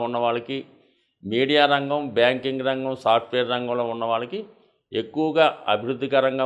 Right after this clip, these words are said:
ఉంటుంది. అలాగే మీరు చేస్తున్నటువంటి వృత్తితో పాటు అదనపు ఆదాయం కొరకు చేసే ప్రయత్నాలు కూడా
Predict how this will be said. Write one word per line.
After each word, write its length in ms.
ఉంటుంది. 320
అలాగే 420
మీరు 200
చేస్తున్నటువంటి 840
వృత్తితో 440
పాటు 220
అదనపు 420
ఆదాయం 460
కొరకు 340
చేసే 260
ప్రయత్నాలు 540
కూడా 160